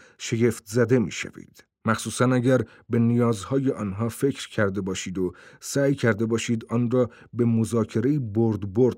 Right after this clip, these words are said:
تبدیل کنید. از او بخواهید میزان ساعاتی که از شما می‌خواهد کارهای سطحی مثل پاسخ دادن به ایمیل ها و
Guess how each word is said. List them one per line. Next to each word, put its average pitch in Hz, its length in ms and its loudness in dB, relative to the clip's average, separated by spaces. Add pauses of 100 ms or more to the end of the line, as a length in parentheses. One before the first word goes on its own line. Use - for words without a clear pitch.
تبدیل 76 360 -10
کنید. - 500 -20 (480)
از 120 140 0
او 143 60 2
بخواهید 143 500 0 (280)
میزان 123 380 2
ساعاتی 135 460 0
که 127 160 2
از 107 140 0
شما 110 280 0
می‌خواهد 107 580 -2 (280)
کارهای 113 560 0
سطحی 113 500 -2
مثل 110 500 0 (300)
پاسخ - 440 -4
دادن 113 320 2
به 110 160 0
ایمیل 92 320 -2
ها 117 220 0
و 107 240 0